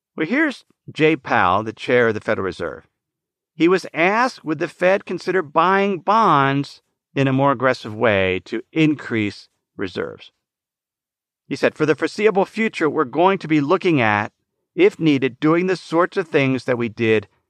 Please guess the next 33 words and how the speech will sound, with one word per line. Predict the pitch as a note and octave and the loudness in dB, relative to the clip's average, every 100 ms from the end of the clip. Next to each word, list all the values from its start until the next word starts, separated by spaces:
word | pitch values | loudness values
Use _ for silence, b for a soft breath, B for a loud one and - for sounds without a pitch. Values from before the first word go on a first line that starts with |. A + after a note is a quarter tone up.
| _ | _
the | - | -4
last | G#2 F#2+ F#2 | 0 0 -2
two | - F2+ | -6 -8
days." | D#2 C#2 - _ _ _ _ _ _ _ _ - | -8 -8 -16 _ _ _ _ _ _ _ _ -6
In | B2 | 2
other | D3 D3 | 4 4
words, | C3+ - | 2 0
just | B2+ - _ | -12 -16 _
using | C3+ D3 D3 D3 C#3 - | 2 2 4 0 -2 -6
their | B2 B2+ | -2 -2
existing | G#2+ C#3 D3 - C3+ - | -2 -2 -2 0 -4 -4
repurchase | B2+ A#2+ - C#3+ C3+ C#3 A#2+ | -2 -4 -2 -2 -2 -2 -4
agreement | A#2 A2 A2+ G#2+ | -6 0 0 0
facility | - G2 - A#2+ G2+ E2+ D#2+ - _ _ | -4 -10 0 4 4 2 -4 -8 _ _
and | A2 G#2 | -2 0
entering | - G#2+ - G2+ | -2 -4 0 0
into | G2 F#2 G2 | 0 -2 -4
repo | F#2 F2+ F2+ E2 | -4 -6 -4 -4
transactions. | - E2 E2 D#2 - - - _ _ _ _ _ _ _ _ _ | -4 -6 -4 -6 -10 -20 -20 _ _ _ _ _ _ _ _ _
John | - C3+ C3+ D3 | -2 2 4 2
C. | - C#3+ | -2 -2
Williams, | C3 E3 D3 | 2 2 2
he's | C#3 B2+ | -2 -8
president | - C#3+ C#3 C#3+ C#3 - | -2 0 0 0 -4 -4
of | A2+ | -2
the | A2 | 0
New | A2+ | 0
York | B2 D3 | 0 -2
Fed, | - F#3 G#3+ B2+ | -4 -2 -2 -2
said, | - G#2 F#2 - _ _ _ _ _ _ | -6 -4 -2 -4 _ _ _ _ _ _
"The | A#2+ | -2
Fed | D#3+ E3+ | 0 2
will | E3 | 0